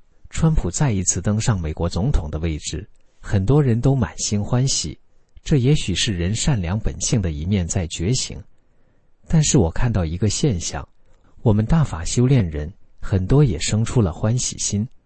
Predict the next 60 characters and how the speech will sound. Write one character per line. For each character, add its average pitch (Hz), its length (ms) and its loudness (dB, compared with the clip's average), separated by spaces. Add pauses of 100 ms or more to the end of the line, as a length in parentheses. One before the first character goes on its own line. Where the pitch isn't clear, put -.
(180)
包 139 180 2
括 143 200 2
我 76 160 -2
自 123 240 -2
己。 - 280 -10 (640)
冷 110 220 2
静 156 200 2
下 127 200 2
来 92 160 2
用 120 200 2
法 - 280 -8
对 117 180 2
照， 76 320 -6 (280)
觉 101 200 0
得 131 140 2
又 139 180 2
走 - 240 -2
偏 101 240 -4
了。 110 260 -2 (600)
我 120 160 4
所 104 180 4
看 131 240 2
见 107 160 0
的 87 120 -4
也 87 200 -2
许 - 200 -4
不 80 180 -6
是 - 160 -4
全 76 340 -8
部， 113 200 0 (380)
因 156 160 2
为 151 120 6
不 113 160 0
是 120 180 2
总 - 220 -6
看 101 220 -2
电 82 260 -4
视， - 280 -4 (520)
但 147 160 4
是 131 140 0
我 123 120 6
想 85 220 0
善 120 280 2
意 87 120 0
提 - 240 -4
醒 - 260 -4
一 73 140 -8
下， 71 320 -8 (500)
这 - 180 4
方 139 200 2
面 135 120 4
的 92 100 0
教 113 260 0
训 87 360 -6
实 - 280 -4
在 107 180 -2
是 92 160 -4
太 123 260 0
多 73 200 -4
了。 71 200 -8